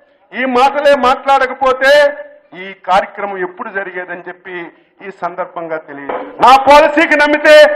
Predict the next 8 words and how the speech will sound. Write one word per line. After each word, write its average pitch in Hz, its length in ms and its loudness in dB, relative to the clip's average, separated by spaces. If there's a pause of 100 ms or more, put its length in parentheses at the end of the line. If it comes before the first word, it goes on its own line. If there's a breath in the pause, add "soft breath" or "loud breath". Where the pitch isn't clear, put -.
(300)
నా 226 80 6
కోట్లేస్తారు, 220 1000 2 (180)
నీ 269 140 2
పాలసీకి 302 560 4
నమ్మితే 277 440 2 (400)
నీ 226 100 2
కోట్లేస్తారు. 220 1000 2 (260)
కానీ 311 580 6